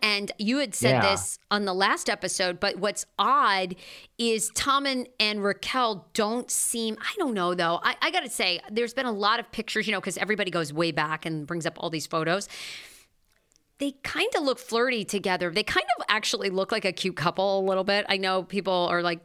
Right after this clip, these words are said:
Speaker 1: one hundred percent team Ariana, and I get that, but they looked a little flirty, like, together for a while. So, but it's odd they didn't seem to just be united.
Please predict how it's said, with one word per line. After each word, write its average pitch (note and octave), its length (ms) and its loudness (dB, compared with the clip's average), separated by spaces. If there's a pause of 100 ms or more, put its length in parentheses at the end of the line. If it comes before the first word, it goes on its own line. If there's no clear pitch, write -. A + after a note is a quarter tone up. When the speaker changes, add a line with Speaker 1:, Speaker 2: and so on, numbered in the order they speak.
(140)
Speaker 1:
one F3 160 -2
hundred E3 200 -2
percent E3 320 -2
team E3+ 180 -4
Ariana, D#3 380 0
and F3 140 -2
I D#3 60 -2
get D#3+ 220 -4
that, F#3 240 2
but A3 200 2 (460)
they C#4 140 2
looked E4 260 -2
a F#4 60 2
little B3 340 0
flirty, G#3+ 920 0 (360)
like, F#3+ 320 0 (340)
together F3+ 520 0
for F3+ 180 -2
a E3 100 -4
while. D#3 640 -2
So, G#3+ 400 2
but D#4+ 160 0
it's - 140 -8 (100)
odd C4+ 640 6 (380)
they C#4+ 120 4
didn't C#4+ 280 2
seem C4 340 0
to B3 140 -2
just G#3+ 280 0
be A3+ 80 -2
united. F#3 640 0